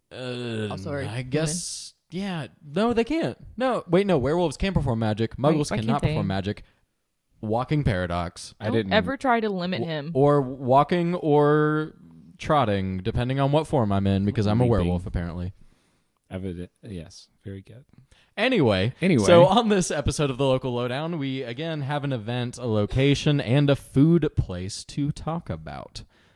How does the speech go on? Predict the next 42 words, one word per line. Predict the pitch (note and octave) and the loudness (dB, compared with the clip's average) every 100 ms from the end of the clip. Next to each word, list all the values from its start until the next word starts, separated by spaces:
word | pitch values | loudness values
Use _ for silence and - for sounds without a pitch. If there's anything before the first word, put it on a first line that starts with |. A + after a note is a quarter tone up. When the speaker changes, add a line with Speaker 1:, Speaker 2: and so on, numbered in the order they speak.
| _ | _
Speaker 1:
So, | - - - F#3 G#2+ G2 C3+ - | -16 -12 -8 -6 -6 -6 -8 -8
Speaker 3:
Yes, | D#2+ - | -10 -8
we | F2 | -8
do. | E2+ E2+ - | -6 -8 -10
Speaker 1:
um, | A2 G#2+ G2+ | -6 -4 -4
I | G#2+ | -4
feel | F#3 | -4
like | F3+ | -2
we | |
need | D3+ B2+ | -2 0
to | |
roll | A2 B2 A2+ | 2 2 0
a | |
die | F2 G2 F2+ | -2 -4 -6
or | D#2+ | -8
something. | E2 C2+ - A#1 F2 | -12 -14 -16 -16 -6
Speaker 3:
No, | A#2+ A2+ | 0 2
you're | G#2 | 2
going | G2 F#2 F#2 | 2 -2 -4
first. | G2+ G#2 - - _ - | -8 -8 -12 -20 _ 6
Speaker 1:
Oh, | G#3+ | 8
what? | E3 F3 G#3 | 8 6 2
Okay, | D#3 D#3+ B2+ C3 _ | -2 -2 -4 -6 _
fine. | G#2+ G2 - _ - - _ _ _ _ - _ _ | -8 -8 -12 _ -20 -20 _ _ _ _ -20 _ _
Speaker 2:
Oh. | F#3+ E3+ | -14 -6
Speaker 3:
I | C#3 | -2
get | E3 | -2
to | A#2+ | 0
go | G#2 | 0
last. | G2+ A#2 G2+ - - - - _ - | 0 -2 -6 -12 -20 -20 -20 _ 0
Speaker 1:
Oh, | F3 - - _ _ _ F3+ | 2 0 -8 _ _ _ -4
okay. | - F3 - _ _ D#3 | -2 -4 -8 _ _ -8
I | |
see | - D#3+ | -4 -4
how | F3 | -4
it | F3 | -4
is. | G3 B2 | -6 -6
Speaker 3:
We | C3 | -4
can | C#3+ | -4
do | A2 | -4
this | F2+ F2 | -6 -8
rotation. | F2 - F2+ - G2+ | -12 -14 -14 -12 -14